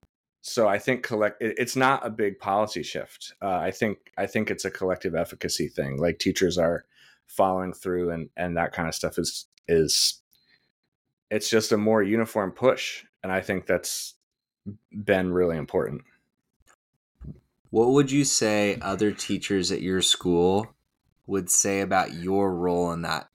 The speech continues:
Speaker 2: collective efficacy? And what, let me frame that, 'cause I think this is something that I think about a lot, 'cause I, I believe in everyone being on board has value in itself, even if it means
Speaker 1: Mm-hmm.
Speaker 2: giving up something that you think is particular to your classroom.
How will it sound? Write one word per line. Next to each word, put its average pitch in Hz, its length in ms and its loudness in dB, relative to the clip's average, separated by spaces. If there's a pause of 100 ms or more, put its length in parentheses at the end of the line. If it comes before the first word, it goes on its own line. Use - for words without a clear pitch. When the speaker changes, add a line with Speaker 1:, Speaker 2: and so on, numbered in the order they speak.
(140)
Speaker 2:
collective 87 500 -2
efficacy? 87 840 -6 (120)
And 92 300 -8
what, 113 220 2
let 110 80 0
me 110 80 0
frame 95 420 -6
that, 85 340 -8
'cause 101 120 -6
I 110 80 4
think 120 120 0
this 123 120 2
is - 40 2
something 110 220 0
that 95 100 -2
I 98 120 2
think 95 260 -10
about 87 260 -2
a 85 40 -6
lot, 85 320 -2
'cause 90 100 -10
I, 120 240 2
I 117 140 2
believe 90 360 -6 (520)
in 92 340 -4 (300)
everyone 104 360 4
being 101 200 2
on 92 180 2
board 92 240 0
has 92 220 -4
value 87 580 0
in 92 140 -10
itself, - 560 -4 (200)
even 101 240 -2
if 95 120 -4
it 92 80 -4
means 101 240 2
Speaker 1:
Mm-hmm. 95 80 4
Speaker 2:
giving 92 260 2
up 87 180 0
something 90 240 -2
that 90 80 0
you 85 60 -4
think 90 160 -6
is 85 80 -4
particular 90 560 0
to 80 60 -2
your 82 160 0
classroom. 78 520 0